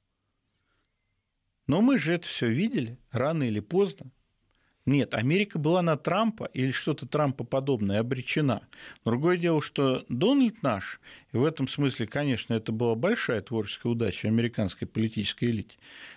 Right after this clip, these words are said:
Все, что было, вот как это, э, все, что было скрыто, да, вот эти все тайные пороки американской элиты, Дональд вынес на всеобщее ос-, э, всеобщее, значит,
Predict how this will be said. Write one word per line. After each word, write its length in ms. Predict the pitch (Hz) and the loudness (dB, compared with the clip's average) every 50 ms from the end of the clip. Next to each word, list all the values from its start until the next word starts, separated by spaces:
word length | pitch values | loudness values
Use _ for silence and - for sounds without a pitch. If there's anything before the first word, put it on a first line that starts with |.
| _ | _
Все, 540 | _ - - - - 214 247 233 175 120 - - | _ -2 -2 0 2 2 4 4 2 2 -2 -6
что 200 | - - - 151 | -8 -4 -4 -2
было, 200 | 151 165 185 170 | 0 2 2 2
вот 160 | 156 156 151 | 2 0 0
как 180 | - 156 131 113 | -2 -4 -4 -4
это, 260 | 113 - - 104 101 - - - - - _ | -4 -4 -4 -4 -4 -6 -12 -18 -18 -16 _
э, 300 | - 120 117 117 117 117 | -2 0 2 4 2 2
все, 180 | 113 - 226 226 | 2 0 0 -2
что 160 | - - 180 | 0 -2 -2
было 220 | 170 170 190 180 | 0 2 2 2
скрыто, 640 | 160 - - - - 262 294 339 339 - - 104 - - _ - - - - - _ - | 2 0 -2 -2 0 0 0 0 -2 -4 -8 -10 -10 -12 _ -20 -20 -20 -20 -16 _ -2
да, 280 | 139 151 202 220 202 | 0 2 2 2 2
вот 200 | 147 131 143 - | 0 -2 0 0
эти 200 | 185 165 - - | -2 -2 -2 -4
все 280 | 131 - - - 156 139 | -6 -4 -2 -2 -2 -2
тайные 560 | - - _ 170 175 170 165 156 143 135 131 | -2 -2 _ 2 2 2 2 0 0 0 0
пороки 540 | 117 - - 160 170 170 156 131 113 - - | 0 0 0 0 0 0 0 -2 -2 -2 -2
американской 800 | 113 113 117 123 127 143 139 - 143 117 101 - - - 139 151 | 0 2 2 2 2 0 0 0 0 0 0 -4 -2 0 2 2
элиты, 440 | 160 160 135 110 - - - 113 - _ - - - - - _ | 4 4 2 0 -2 -4 -10 -14 -14 _ -20 -20 -20 -20 -18 _
Дональд 580 | - 127 208 285 339 349 330 294 254 - - - | -2 -2 0 0 0 0 0 0 0 0 0 -2
вынес 600 | 143 131 139 202 262 285 277 254 214 170 - - | 0 0 2 2 4 4 4 4 4 2 0 -2
на 640 | 151 143 170 196 226 220 208 202 190 180 165 151 139 | 2 2 4 4 4 4 2 2 2 2 2 2 2
всеобщее 480 | 131 - - 190 240 233 - - 226 202 | 0 2 2 0 0 0 0 0 0 0
ос-, 140 | 196 - - | 0 0 -2
э, 400 | - 170 156 160 156 156 151 147 143 | 0 0 2 4 4 4 4 2 2
всеобщее, 540 | - - 202 240 240 - - 214 190 185 170 | 0 0 0 0 0 0 0 2 2 2 2
значит, 420 | 156 165 185 196 - - 170 165 | 2 2 0 0 0 0 -2 -2